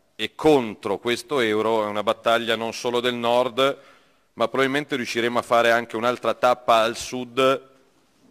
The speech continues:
o in Puglia o in Sicilia, per dire che stiamo radunando un sacco di movimenti, di associazioni territoriali, di associazioni sindacali, di realtà imprenditoriali che vogliono aggregarsi a, a questa nostra iniziativa.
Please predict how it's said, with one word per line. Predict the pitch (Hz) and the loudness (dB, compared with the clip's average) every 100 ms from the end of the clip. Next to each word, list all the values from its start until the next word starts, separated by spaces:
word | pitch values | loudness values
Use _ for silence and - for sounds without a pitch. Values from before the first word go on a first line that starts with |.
| _ _ _ _ _ _ _ - | _ _ _ _ _ _ _ -4
o | 117 | -2
in | 123 120 | 0 -2
Puglia | 139 143 147 139 | -4 -2 2 2
o | 123 | 2
in | 113 | 0
Sicilia, | - 98 - 92 85 87 85 - _ | -6 -8 -10 -12 -14 -14 -14 -16 _
per | 107 98 | -8 -6
dire | 107 127 123 | -4 -2 -2
che | 117 110 | -2 -8
stiamo | - 120 120 | -4 -2 0
radunando | 113 107 110 120 120 113 | -2 -2 -2 -4 -4 -8
un | 107 | -10
sacco | - 131 131 - 123 | -4 0 0 0 -8
di | 113 | -6
movimenti, | 117 117 117 131 135 131 131 | -6 -6 -4 -4 -4 -8 -10
di | 117 | -4
associazioni | 110 - 101 104 117 113 110 | -4 -6 -10 -10 -8 -8 -8
territoriali, | - 110 - 113 117 123 123 117 | -6 -6 -6 -4 0 2 2 0
di | 107 | -4
associazioni | 104 95 101 - 110 | -8 -8 -10 -8 -8
sindacali, | 104 113 107 104 - 117 117 113 113 113 104 | -8 -10 -6 -6 0 2 2 0 -2 -6 -8
di | 101 | -8
realtà | 107 107 101 110 | -4 -4 -2 -4
imprenditoriali | 107 107 107 113 123 120 110 113 120 - _ _ _ - _ - | -6 -8 -10 -6 -4 0 2 0 -4 -8 _ _ _ -20 _ -6
che | 127 | 0
vogliono | 113 131 135 131 | 4 4 4 2
aggregarsi | 120 131 117 117 117 - - 120 117 110 - - | 2 2 4 4 4 0 -2 0 0 -2 -10 -20
a, | 95 98 | -12 -10
a | - 110 | -4 -2
questa | - 110 - 104 | 0 -2 -2 -2
nostra | 104 98 107 | -2 -4 -4
iniziativa. | 101 98 - 95 92 82 82 | -6 -6 -8 -8 -10 -16 -18